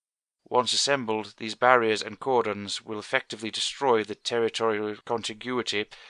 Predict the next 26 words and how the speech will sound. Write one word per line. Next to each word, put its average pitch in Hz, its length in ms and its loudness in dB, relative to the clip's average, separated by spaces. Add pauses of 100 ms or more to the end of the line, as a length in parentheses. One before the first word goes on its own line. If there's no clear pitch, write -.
(260)
said - 240 -2
to 113 40 -6
be 113 120 -6
needed 113 340 -4
to 110 140 -6
fabricate 110 680 0
a - 60 -10
Palestinian 107 580 -4
state, - 640 0 (240)
and, 110 400 2
in 104 100 -12
so 110 220 -4
doing, 110 380 -2 (680)
will 104 120 -6
reinforce 117 760 -2
the 107 80 -12
bulwarks 107 680 0
safeguarding 107 720 0 (240)
the 107 80 -16
spatial 117 580 -2
integrity 107 500 -4
of 101 100 -6
Israel. 98 440 -2 (1200)
The 101 60 -10
wall, 127 360 4
then, 101 340 -2